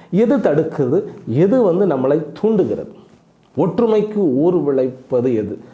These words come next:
ஆரோக்கியத்திற்கு ஊறு விளைவிப்பது எந்த சக்தின்னு கேட்கிறார். அததான் "பலாதிவ நியோஜிதாக", தான் விரும்பாவிடனும் அது நம்மை பிடித்து தள்ளுகிறது ஏன் அப்படின்னு சொல்லி கேட்கிறார்.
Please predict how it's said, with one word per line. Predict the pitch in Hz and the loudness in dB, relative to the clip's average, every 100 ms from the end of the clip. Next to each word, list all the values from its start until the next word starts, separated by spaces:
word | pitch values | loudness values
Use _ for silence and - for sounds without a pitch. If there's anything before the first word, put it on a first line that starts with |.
| - | -12
ஆரோக்கியத்திற்கு | 104 175 240 208 185 202 185 190 - 123 | -4 0 2 0 0 0 0 -4 -2 -2
ஊறு | 120 185 180 | 0 0 0
விளைவிப்பது | 131 131 127 117 - 123 185 123 | -2 -2 -2 -6 -6 -6 -4 -6
எந்த | 104 151 190 175 170 - | -4 -2 0 -2 -4 -6
சக்தின்னு | 120 - - 135 127 127 123 | -8 -8 -14 -10 -8 -8 -12
கேட்கிறார். | - - - - _ _ _ - - - | -18 -20 -20 -20 _ _ _ -20 -16 -4
அததான் | 143 196 175 139 143 90 | 0 0 0 0 -2 -4
"பலாதிவ | 98 117 147 180 202 196 202 | -2 0 2 2 0 2 2
நியோஜிதாக", | 208 175 180 185 170 170 170 151 151 - - - | 2 2 2 2 2 0 0 0 -2 -4 -14 -18
தான் | - 156 180 135 | -6 -2 0 2
விரும்பாவிடனும் | 175 247 233 240 202 180 175 156 170 170 | 2 4 4 4 2 2 2 0 -2 -4
அது | - 139 160 | -4 2 2
நம்மை | 139 127 143 139 | 2 0 0 -2
பிடித்து | 139 190 220 190 - | 0 0 0 -2 -2
தள்ளுகிறது | 156 185 226 180 170 143 131 135 135 117 - - - - | -2 0 2 2 2 2 2 2 2 0 -6 -16 -16 -8
ஏன் | 101 127 170 170 156 - | -2 0 2 2 2 -4
அப்படின்னு | 123 131 117 143 | -6 -4 -2 -2
சொல்லி | 123 120 | -2 -2
கேட்கிறார். | 117 104 92 82 | -2 -4 -4 -6